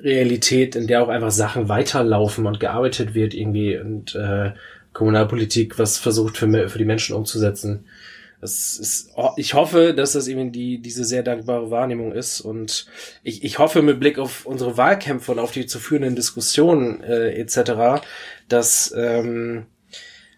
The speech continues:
sich die Verhältnisse in Richtung Sommer ein bisschen stabilisieren und lockern, weil ich schon gerne eigentlich einen recht natürlichen Wahlkampf führen möchte. Und das,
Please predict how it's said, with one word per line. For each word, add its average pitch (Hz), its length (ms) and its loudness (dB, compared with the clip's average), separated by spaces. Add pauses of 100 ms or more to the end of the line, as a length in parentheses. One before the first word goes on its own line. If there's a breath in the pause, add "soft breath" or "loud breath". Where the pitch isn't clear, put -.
(260 loud breath)
sich - 160 -14
die 143 100 -6
Verhältnisse 170 720 4
in 156 120 2
Richtung 156 300 2
Sommer 165 520 4 (200 loud breath)
ein - 120 -20
bisschen 170 640 2
stabilisieren 156 960 0
und 147 180 -6
lockern, 120 500 -2 (400 soft breath)
weil 120 560 0 (460 soft breath)
ich - 320 -10
schon 147 380 4
gerne 135 300 4
eigentlich 127 340 -4
einen 127 160 -4
recht 123 600 -2
natürlichen 123 680 -4
Wahlkampf 110 460 -6
führen 113 240 -6
möchte. 107 420 -6 (400 soft breath)
Und 127 140 0
das, 139 200 2